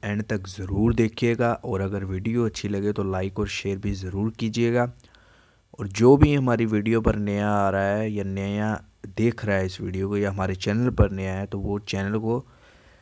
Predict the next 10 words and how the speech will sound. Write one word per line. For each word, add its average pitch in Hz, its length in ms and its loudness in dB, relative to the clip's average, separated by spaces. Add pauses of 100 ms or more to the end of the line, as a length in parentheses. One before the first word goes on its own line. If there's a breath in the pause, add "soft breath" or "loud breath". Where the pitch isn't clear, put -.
(320 soft breath)
ज़रूर 113 440 6
सब्सक्राइब 127 600 0
कीजिएगा। 131 540 0 (580)
इस 107 160 -4
चैनल 110 380 0
पर 113 180 2
आपको 104 340 0
हर 123 360 -2
किस्म 113 480 -2
की 107 360 0